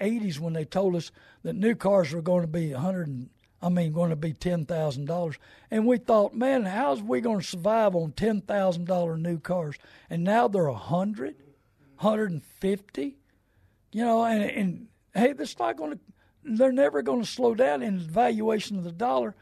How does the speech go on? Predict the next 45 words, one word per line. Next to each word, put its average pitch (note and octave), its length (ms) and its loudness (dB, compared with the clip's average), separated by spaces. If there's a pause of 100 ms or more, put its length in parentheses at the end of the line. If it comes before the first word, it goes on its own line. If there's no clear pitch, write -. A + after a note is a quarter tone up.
(280)
You're B3 120 -2
gonna C#4+ 160 2
be A#3 140 0
paying, B3 380 2 (220)
we'll D4 300 4
be G#3+ 180 -4
paying A3+ 360 -4
two A#3 200 -4
hundred A3 240 -4
thousand A3+ 440 -4
dollars. C4 360 -4 (160)
We D#4 200 2
might C#4+ 280 2
be A3 140 -4
fortunate G#3+ 760 0
to - 80 -18
be A3 180 -4
able F#3+ 240 0
to D#3 60 -4
buy A3+ 440 -4
a D#3+ 40 -8
car E3 440 -6 (420)
if F3+ 300 -4
everything G3 540 -2
crashes G3 540 -2
with D#3+ 180 -4
the D3 100 -6
valuation E3 760 0
of C#3+ 60 -6
the C#3 100 -12
dollar. E3+ 380 -2 (340)
Hey, A3+ 200 4
if D#3+ 120 -4
you G#3+ 100 2
wanna A3+ 200 4
talk A3 260 2
about G3+ 300 0
the E3+ 60 -10
valuation G3+ 680 0
of D#3+ 60 -4
the C#3+ 100 -4
peso, A#3 560 0 (180)
I G3+ 120 0
lived F#3 400 0
it. G2 100 -14